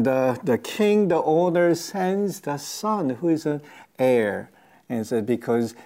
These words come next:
uh, he is my son, and they will show respect." But what they did was they took him and said,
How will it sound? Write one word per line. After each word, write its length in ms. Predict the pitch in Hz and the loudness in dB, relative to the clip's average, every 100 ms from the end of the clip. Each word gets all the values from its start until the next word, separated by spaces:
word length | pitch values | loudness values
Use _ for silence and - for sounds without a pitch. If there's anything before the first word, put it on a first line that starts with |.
| - | -6
uh, 160 | 107 | -4
he 300 | 110 175 165 | -2 2 2
is 360 | 165 131 135 120 | 4 2 0 0
my 300 | 120 131 135 | 0 0 0
son, 680 | - - 170 151 156 165 180 | -2 -2 0 0 0 -2 -2
and 220 | 127 120 | 0 2
they 160 | 120 | 2
will 220 | 120 120 127 | 2 0 -2
show 260 | - 196 | -4 -2
respect." 640 | 180 165 - - 147 - _ _ _ _ _ _ - | 0 0 -4 -14 -16 -16 _ _ _ _ _ _ -8
But 240 | 101 87 | -8 -6
what 240 | 104 101 - | -6 -6 -2
they 160 | 107 | -2
did 400 | 104 113 123 123 - - - | 0 0 0 -2 -8 -20 -8
was 360 | 110 104 104 - | -4 -2 -4 -6
they 420 | 117 104 104 104 - _ | -2 -2 -4 -8 -20 _
took 220 | - 180 | -2 -2
him 340 | - 127 92 - | 0 -2 -4 -6
and 180 | 117 113 | -6 -4
said, 240 | 110 107 | -4 -4